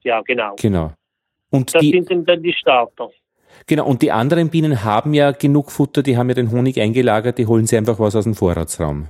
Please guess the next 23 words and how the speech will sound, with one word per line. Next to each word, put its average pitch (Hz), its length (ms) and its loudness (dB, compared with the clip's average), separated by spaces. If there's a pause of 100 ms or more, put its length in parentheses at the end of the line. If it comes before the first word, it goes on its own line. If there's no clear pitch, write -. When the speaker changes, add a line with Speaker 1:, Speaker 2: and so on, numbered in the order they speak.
Speaker 2:
schätze - 340 -4
ich 80 40 -2
mal. 71 120 -6
Speaker 1:
Genau, 131 520 -2 (200)
die 165 80 0
Speaker 2:
Ja. 156 100 0
Speaker 1:
haben 160 300 -2
noch 156 200 -6
offenes, 156 380 -6
weil 170 340 0 (120)
jetzt - 320 -6
der 160 80 -2
Frühling 190 340 0
ist 165 200 -6
durch, 226 240 2
die, 175 180 -2
die 170 200 -4
letzte 165 360 -2
Woche 165 240 0
haben 156 160 -4
wir 139 140 -10
fertig - 360 -2
geschleudert. 226 520 -2